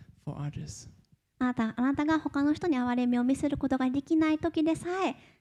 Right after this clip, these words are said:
Speaker 2: イエス様はあなたに憐れみを見せています。
Speaker 1: His love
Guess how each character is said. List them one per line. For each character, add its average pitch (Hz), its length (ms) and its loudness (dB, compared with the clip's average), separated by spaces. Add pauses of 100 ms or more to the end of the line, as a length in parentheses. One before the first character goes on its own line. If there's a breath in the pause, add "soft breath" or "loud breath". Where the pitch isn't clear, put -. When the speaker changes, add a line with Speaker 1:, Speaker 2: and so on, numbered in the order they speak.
(140)
Speaker 2:
イ 240 60 2
エ 247 60 4
ス - 100 -6
様 233 240 2
は 294 160 4 (220 loud breath)
あ 214 100 2
な 226 140 2
た 233 80 -2
に 214 140 -2
憐 226 160 2
れ 247 80 4
み 247 120 4
を - 20 4
見 254 100 4
せ 277 100 -2
て - 80 -4
い 185 100 0
ま 180 140 -6
す。 - 200 -16 (460)
Speaker 1:
His 214 300 2
love 170 320 -4